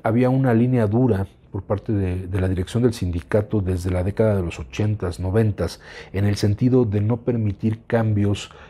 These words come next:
en, en muchas materias de trabajo, no permitir la fusión, eh, dejar que continuaran incluso, eh, labores duplicadas en diferentes áreas, y particularmente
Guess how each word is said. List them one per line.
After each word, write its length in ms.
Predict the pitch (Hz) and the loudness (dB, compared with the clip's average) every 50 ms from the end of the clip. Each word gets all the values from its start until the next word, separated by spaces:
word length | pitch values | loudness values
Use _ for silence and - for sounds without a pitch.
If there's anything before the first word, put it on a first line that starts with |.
| - _ | -20 _
en, 480 | - 110 104 101 104 104 104 107 110 110 | -6 -2 0 0 2 2 2 0 0 -2
en 180 | - 110 101 98 | -2 -4 -2 -2
muchas 240 | 110 107 - 117 107 | -2 0 0 0 0
materias 380 | 104 92 - 107 101 104 95 | 0 0 2 2 2 2 0
de 80 | 98 92 | -2 -2
trabajo, 500 | - 98 92 92 107 - - - - 127 | -2 -2 -2 0 0 0 0 0 -2 -2
no 160 | 123 113 110 | -2 -2 -2
permitir 360 | 110 104 98 95 90 104 101 | -2 -2 -4 -4 -4 -4 -2
la 100 | 104 98 | -2 -2
fusión, 600 | - - - 90 - - 117 110 107 113 113 110 - - - - - - - | -4 -4 -10 -12 -2 0 2 2 2 0 0 -2 -6 -14 -20 -20 -20 -20 -10
eh, 400 | - 98 98 95 92 95 98 95 - - - - - | -6 -4 -2 0 0 -2 -2 -4 -6 -10 -20 -20 -12
dejar 480 | - 104 110 104 - - 131 127 139 - | -2 0 0 0 2 4 4 4 4 2
que 120 | - - | -2 -14
continuaran 540 | - - 107 95 - 101 104 117 117 117 107 | -6 -6 -4 -2 -2 -2 0 0 0 0 -2
incluso, 560 | 101 98 - 110 110 - 123 113 113 104 - - | -2 -2 -2 -4 -2 0 0 2 2 0 0 -2
eh, 180 | 104 98 95 95 | -6 -4 -4 -2
labores 380 | 95 98 95 113 120 127 120 | -2 0 0 2 2 2 2
duplicadas 880 | 117 113 107 - 101 98 - - 135 135 143 117 110 110 113 110 - - | 2 -2 -4 -2 -4 -4 0 0 2 2 4 4 4 2 0 0 -4 -8
en 120 | 107 104 | -8 -6
diferentes 520 | 95 90 - 95 92 101 98 - 104 - 107 | -6 -6 -6 -6 -6 -6 -6 -6 -4 -4 -2
áreas, 260 | 98 104 117 110 - | -2 -2 -4 -6 -6
y 40 | 95 | -4
particularmente 840 | - - - 95 - 95 101 104 107 107 104 104 - 113 107 98 | -4 -4 -6 -4 -6 -4 -2 0 0 0 0 -2 -2 -4 -4 -4